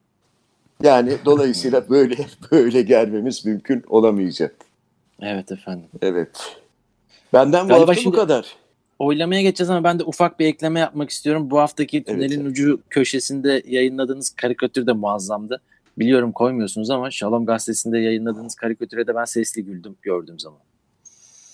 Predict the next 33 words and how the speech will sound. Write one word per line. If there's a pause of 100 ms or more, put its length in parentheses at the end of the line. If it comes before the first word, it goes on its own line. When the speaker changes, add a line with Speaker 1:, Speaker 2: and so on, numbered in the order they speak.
(140)
Speaker 1:
Ee, (1160)
unuttum. (140)
Yok,
unutmamışımdır.
Bir
dakika.
Speaker 2:
Z,
Z
kuşağı,
Z
kuşağı
Speaker 1:
Ha,
Speaker 2:
ile
Speaker 1:
evet,
Speaker 2:
alakalı
Speaker 1:
evet,
Speaker 2:
Z
Speaker 1:
evet,
Speaker 2:
tişörtlü
Speaker 1:
evet.
İki
Speaker 2:
bir
Speaker 1:
tane
Speaker 2:
karikatür
Speaker 1:
küçük
Speaker 2:
vardı.
Speaker 1:
çocuğun, (120)
e,
daha
doğrusu
bir
küçük
çocuğun,